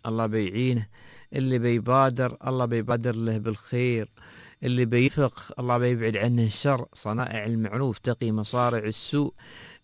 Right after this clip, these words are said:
فالواحد ما يح-، ما يسوف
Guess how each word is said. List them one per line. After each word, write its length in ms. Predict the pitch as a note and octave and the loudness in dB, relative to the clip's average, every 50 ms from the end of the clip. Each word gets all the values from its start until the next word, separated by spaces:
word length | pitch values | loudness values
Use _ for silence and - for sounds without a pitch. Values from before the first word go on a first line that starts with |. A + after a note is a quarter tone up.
| - A2+ - - | -12 -12 -12 -6
فالواحد 520 | - C3 A#2+ B2+ C#3 C3+ B2 C3+ B2 A2 | -2 -2 2 2 2 2 2 0 -2 0
ما 200 | B2 C3 C#3 C#3 | 0 2 2 2
يح-، 240 | C3 B2+ B2 C#3+ G2+ | 0 0 -2 -4 -2
ما 240 | B2 B2 B2+ C3 C3 | 0 0 0 2 0
يسوف 800 | B2+ A#2 - - - B2+ A#2 A2+ A2+ A2+ A2+ - - - - | 0 -2 -4 -2 -2 -2 0 0 -2 -2 -4 -6 -12 -20 -20